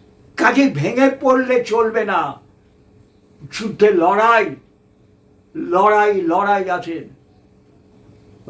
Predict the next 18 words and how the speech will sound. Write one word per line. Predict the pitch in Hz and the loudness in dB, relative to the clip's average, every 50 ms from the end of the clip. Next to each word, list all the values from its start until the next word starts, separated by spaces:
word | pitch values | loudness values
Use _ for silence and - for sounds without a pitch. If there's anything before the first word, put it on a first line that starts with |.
| 127 139 | -2 0
রবার্ট | 175 190 226 240 247 208 185 | 2 2 4 2 2 0 0
ব্রুস | 233 269 285 311 320 320 - - - - _ _ _ _ _ _ _ _ _ _ _ _ _ _ _ _ _ _ _ - | 0 2 4 6 4 4 2 -2 -12 -18 _ _ _ _ _ _ _ _ _ _ _ _ _ _ _ _ _ _ _ -2
যখন | 202 220 226 254 254 247 208 240 | 0 2 2 2 2 0 2 4
বারবার | 254 269 277 277 277 277 269 - 269 | 4 6 6 6 6 4 4 4 0
যুদ্ধে | 285 277 214 269 285 - | -8 -6 -4 -4 -4 -2
পরাজিত | 262 262 285 262 233 269 269 277 247 | 0 0 0 0 -2 -4 -6 -4 -2
হয়েছিল, | 220 233 226 190 190 165 147 135 135 - - - _ _ _ _ _ _ _ _ _ _ _ _ _ - | -2 -2 -4 -6 -8 -8 -8 -10 -12 -14 -18 -20 _ _ _ _ _ _ _ _ _ _ _ _ _ -16
তখন | 143 143 180 185 170 170 | -14 -12 -12 -12 -10 -6
তিনি | 190 175 190 190 185 175 160 - - - | -4 -4 -4 -4 -4 -6 -8 -10 -10 -12
যখন | 165 160 165 151 147 147 135 - - - - _ _ _ - - | -12 -10 -10 -10 -12 -12 -14 -16 -20 -20 -20 _ _ _ -16 -16
আত্মগোপন | - - - 185 170 165 170 - 180 170 156 147 | -14 -8 -4 -4 -2 -2 -4 -6 -6 -8 -6 -4
করেছিলেন, | 170 196 190 - 214 220 220 165 135 120 - - _ _ _ _ _ _ _ _ _ _ - | -4 -4 -2 0 0 0 0 0 -4 -6 -12 -16 _ _ _ _ _ _ _ _ _ _ -16
সেই | - - - - 240 247 240 262 | -12 -6 -2 2 2 2 2 2
দিন | 269 254 254 226 - - _ _ _ - 294 | 0 -2 -4 -6 -14 -18 _ _ _ -8 -6
তখন | - - 254 269 196 254 | -4 -2 -2 -2 -2 -2
দেখেছিলেন | 254 262 262 294 349 370 - 233 | 0 0 0 0 0 0 0 0
একটা | 247 247 247 262 269 269 | 0 0 0 -2 -2 0
মাকড়সা | 240 269 269 262 269 269 - 262 | 0 0 2 0 0 -2 0 -2